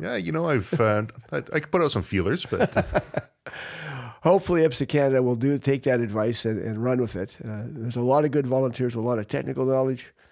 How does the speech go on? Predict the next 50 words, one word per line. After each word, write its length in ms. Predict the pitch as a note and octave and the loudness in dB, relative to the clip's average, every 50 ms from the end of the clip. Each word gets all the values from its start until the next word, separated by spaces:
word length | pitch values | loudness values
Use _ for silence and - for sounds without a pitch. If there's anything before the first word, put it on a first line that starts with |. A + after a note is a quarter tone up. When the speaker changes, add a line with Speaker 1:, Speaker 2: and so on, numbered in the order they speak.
| _ _ _ | _ _ _
Speaker 2:
but 100 | - - | -12 -6
trying 200 | - - C3 B2+ | -2 -2 0 0
to 60 | C3 | 0
get 180 | B2+ C#3 C3 - | 0 -2 -2 -2
them 120 | A#2+ A#2+ | -2 0
away 180 | A#2 A#2+ B2 B2 | 2 2 2 0
from 140 | A2 - F#2+ | 0 -4 -6
the 60 | F#2+ | -8
professional 500 | - - A#2 - A#2+ A#2+ A#2 - B2 A#2 | -10 -10 -6 -4 -2 -2 -2 -2 -2 -4
jobs 400 | A#2 A2+ A2+ A2+ A#2+ A#2 A2 A#2 - | -2 0 0 0 0 0 -4 -6 -8
to 100 | - G#2+ | -8 -6
do 160 | G#2 A#2 B2 | -4 -4 -2
something 280 | - - A2+ A2+ A#2 | -2 -2 -2 -4 -4
for 140 | A2 - A#2+ | -4 -4 -4
us 160 | A#2 A2+ - | -4 -2 -4
as 80 | A2 G#2+ | -6 -6
volunteers 640 | A2 A2 A#2 A#2 G#2+ G#2 - A#2 A#2+ A#2+ B2+ - - _ _ _ _ _ _ _ _ - _ _ - | -4 -4 -4 -4 -4 -4 -4 -4 -4 -4 -6 -10 -16 _ _ _ _ _ _ _ _ -20 _ _ -16
it's 100 | A2 A#2 | -12 -6
very 220 | A#2 B2 A#2 A2+ G#2+ | -2 0 0 0 0
hard 200 | A2 G#2 G2 - | 0 -4 -4 -6
to 60 | G2 | -10
do. 200 | F2+ F#2+ - - - | -12 -12 -14 -10 -8
Speaker 1:
That's 180 | - A2 - - | -6 -4 -2 0
always 220 | G2+ F#2+ F2+ - | 0 0 0 -2
a 40 | - | -6
tough 220 | - - D#2+ - | -10 -14 -16 -12
part, 200 | - F2 E2 D#2+ - | -12 -14 -14 -14 -16
too. 140 | - F2 F2 - | -16 -16 -10 -8
Speaker 2:
It 160 | - F#3 - | -6 -6 -6
is. 200 | - - A2+ A2+ - - | -6 -8 -12 -14 -14 -12
Speaker 1:
Yeah. 60 | - | -10
Speaker 2:
It 60 | G#2+ | -10
is. 200 | G2+ - A2+ - _ - | -10 -10 -12 -14 _ -14
Um, 300 | - A#2+ A#2 - A#2 A#2 A2+ - _ _ _ _ _ _ _ _ _ - | -12 -12 -10 -12 -12 -14 -16 -20 _ _ _ _ _ _ _ _ _ -14
uh, 380 | - - - - - - - D3 | -12 -12 -10 -10 -10 -12 -12 -10
fortunately, 380 | - - B2+ B2+ - - B2+ | -4 -2 -2 0 0 0 0
nobody's 340 | B2 B2 B2+ A#2+ A#2 A#2 A2+ | 0 0 0 0 -2 -2 -2
willing 200 | A#2 A#2+ A#2+ A2+ | -2 -2 -2 -2
to 60 | G#2+ | -2
hire 280 | G#2+ G#2 A#2 B2 B2 B2 | 0 0 2 2 2 2
me, 180 | B2 B2+ C3 B2+ | 2 0 0 -2
so 220 | A2+ - - G2+ | -2 -4 -4 -4
I 120 | G#2+ A#2+ | -2 -2
have 140 | A#2+ A#2 A2+ | -4 -4 -4
lots 200 | G#2+ A2+ A#2 - | -4 -4 -4 -6
of 60 | G#2 | -8
time 240 | - - A#2 G#2+ A2+ | -6 -4 -2 -2 -2
on 80 | A#2 G#2+ | -2 -4
my 120 | G2+ G2+ | -4 -4
hands 360 | G#2+ A2 A2+ A2+ A2+ A2+ A2+ | -4 -4 -2 -2 -4 -4 -4